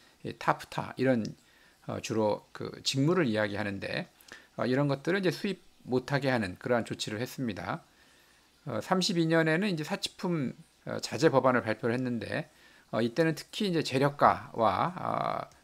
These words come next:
사업가에게만 적용이 되어 있습니다. 그래서 이제, 에, 주로 법령이, 어, 이 사람들의 사치를, 에, 금지하는 쪽으로,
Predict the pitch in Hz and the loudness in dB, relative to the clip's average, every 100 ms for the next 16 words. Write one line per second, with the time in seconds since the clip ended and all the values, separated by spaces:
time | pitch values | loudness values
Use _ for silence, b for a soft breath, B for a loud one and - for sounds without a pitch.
0 | _ - 160 170 202 170 139 135 127 107 | _ 6 8 8 4 4 4 4 2 2
1 | 123 123 120 120 110 110 110 101 120 110 | 0 2 2 2 -2 0 -2 -2 -4 -4
2 | 90 95 - - 120 113 135 117 107 165 | -4 -8 -10 -8 -4 0 0 0 2 0
3 | B B B - 107 104 - 135 147 120 | B B B -8 -4 -2 -2 -2 -2 0
4 | 131 135 139 147 - 107 101 104 110 113 | 2 2 2 -2 -4 -6 -4 -4 -4 0
5 | 143 135 127 123 123 123 180 - - 147 | 4 4 2 0 2 2 0 -6 -4 -2
6 | 135 - b _ - - 131 127 190 165 | -2 -4 b _ -10 -2 0 2 2 2
7 | 143 107 101 92 | 0 -2 -2 -6